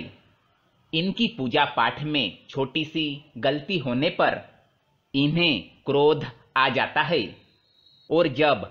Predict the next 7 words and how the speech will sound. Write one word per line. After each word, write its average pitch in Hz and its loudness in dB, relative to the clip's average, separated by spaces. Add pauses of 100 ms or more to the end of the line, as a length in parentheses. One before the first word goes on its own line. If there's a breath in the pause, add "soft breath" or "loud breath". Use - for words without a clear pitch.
(140)
शनिदेव 147 2 (260)
प्रसन्न 185 0
होते 151 -2
हैं 143 0 (840)
तो 156 4
व्यक्ति 135 -2
को 170 0